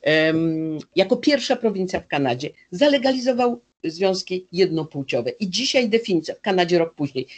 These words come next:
dzisiaj definicja, y, rodziny w Kanadzie, także w Quebecu, jest związek dwóch ludzi. Nie, nie ma nic powiedziane o płci, o orientacjach. Oni, związek dwoj-, dwoj-, dwu-, dwóch ludzi.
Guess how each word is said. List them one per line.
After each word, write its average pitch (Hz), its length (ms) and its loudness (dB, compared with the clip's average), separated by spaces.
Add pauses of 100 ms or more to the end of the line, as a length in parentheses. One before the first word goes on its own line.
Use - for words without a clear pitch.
(100)
dzisiaj 262 300 2
definicja, 226 640 0 (300)
y, 160 240 6
rodziny 196 460 4
w - 100 -6
Kanadzie, 143 440 0 (540)
także 120 240 -6
w - 80 -20
Quebecu, 175 300 0
jest 214 180 -4
związek 302 380 4
dwóch 285 280 -2
ludzi. 190 400 0
Nie, 247 220 2
nie 349 140 2
ma 359 120 4
nic 330 200 2
powiedziane 294 560 2 (340)
o 170 380 6
płci, 160 540 0
o 139 340 4
orientacjach. 190 720 0
Oni, 220 240 2 (300)
związek 311 440 2
dwoj-, 240 420 0
dwoj-, 240 360 0 (180)
dwu-, 170 260 -12 (300)
dwóch 226 320 -2
ludzi. 139 360 2